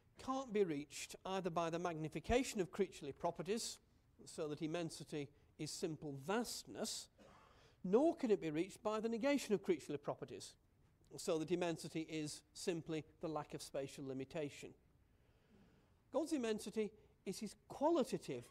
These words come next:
distinction from creaturely reality, and therefore it can only be grasped on the basis of the way it's actually enacted in the ways and works of God.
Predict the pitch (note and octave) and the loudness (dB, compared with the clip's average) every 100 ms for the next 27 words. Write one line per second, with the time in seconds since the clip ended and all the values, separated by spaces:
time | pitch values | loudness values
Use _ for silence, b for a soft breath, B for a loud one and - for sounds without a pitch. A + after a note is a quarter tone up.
0 | F3 D#3+ - D#3 - - C3+ - D#3+ D3 | -8 0 2 2 -2 -8 -8 -4 -4 -2
1 | F3 D#3 - C#3+ C3 C3 A2+ F2 - F#3 | -2 -2 -4 -6 -2 -4 -4 -10 -8 -8
2 | - - _ _ _ _ _ _ - E3 | -8 -20 _ _ _ _ _ _ -12 -8
3 | E3+ A3 A3+ A3+ G#3 G3+ G#3 B B - | 0 0 2 6 8 8 4 B B -10
4 | F#3+ - F#3+ A#3+ E4 D#4 A3+ D3+ C3 D3+ | -10 -4 0 4 4 2 -2 -4 -4 -4
5 | - - - b b - F#3+ F#3 E3+ G#3 | -6 -18 -20 b b -2 0 0 4 4
6 | G3+ - G3 - - F#3+ F3+ D#3 F#3 F3 | 4 -2 -4 -4 0 0 0 2 2 4
7 | A#3 A#3 A3+ - G3+ - - F3+ F3+ F3+ | 0 0 -2 -6 -10 -10 -6 -6 -4 -2
8 | A3+ D4 - - C#3 A#2+ F3+ - - - | 0 -2 -8 -12 -8 -8 -8 -14 -20 -20
9 | - - F#3 F3 D3 D3 E3 C#3+ C3+ - | -10 -4 0 2 2 0 -2 -4 -4 -6
10 | D#3 D3 D#3+ B2 | -8 -2 -2 -2